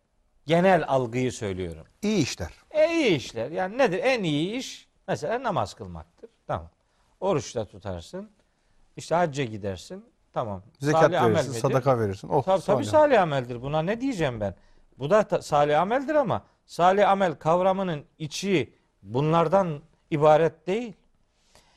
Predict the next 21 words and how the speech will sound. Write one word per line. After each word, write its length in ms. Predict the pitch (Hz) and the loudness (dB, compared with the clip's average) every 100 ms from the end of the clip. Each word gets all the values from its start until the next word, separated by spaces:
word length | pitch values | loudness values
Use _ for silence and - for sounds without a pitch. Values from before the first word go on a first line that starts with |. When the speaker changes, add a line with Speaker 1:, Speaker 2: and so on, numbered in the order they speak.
| _ _ _ _ _ _ | _ _ _ _ _ _
Speaker 1:
Yani 440 | 117 156 170 156 135 _ | 2 4 4 2 -2 _
kişinin 580 | - 190 254 277 208 127 - | -8 -4 -2 -2 -2 -6 -2
kendisiyle 720 | 170 220 226 220 285 285 233 | 0 0 -2 -6 -4 0 2
alakalı 560 | 180 156 139 135 120 | 4 4 2 -2 -2
yaptığı 640 | 110 151 170 - 175 156 107 87 - | 0 0 0 -4 2 2 2 -2 2
görevler, 500 | 127 139 131 117 92 - | 4 4 4 0 -2 -6
kendisine 680 | - 147 160 151 - 208 | -2 0 0 -2 0 4
yönelik 420 | 220 147 110 92 85 _ _ _ - | 6 4 2 -6 -8 _ _ _ 2
ya 140 | 156 | 6
da 220 | 165 123 - _ _ | 6 4 -4 _ _
faydası 540 | - 156 165 175 214 | 2 4 4 0 0
sonucu 600 | - 160 170 170 190 156 - _ _ | -2 0 0 0 0 -2 -4 _ _
kendisiyle 720 | 170 180 185 175 240 233 165 | 0 0 0 -4 -2 0 0
ilişkili 520 | 175 175 - 190 202 | 0 -4 -6 -2 4
olan 320 | 208 151 127 | 6 6 4
eylemlerine 720 | 139 190 185 165 160 180 247 | 2 2 4 2 2 0 2
ibadet 500 | 190 151 135 131 - | 4 4 4 0 -4
derler. 260 | 90 82 - _ _ - | -10 -14 -18 _ _ -8
Speaker 2:
Evet. 420 | 107 85 - - _ _ _ _ _ _ _ _ _ - | -8 -8 -14 -20 _ _ _ _ _ _ _ _ _ -10
Speaker 1:
Bunlara 380 | 127 156 156 151 | -2 2 4 4
biraz 320 | 175 175 135 | 4 2 0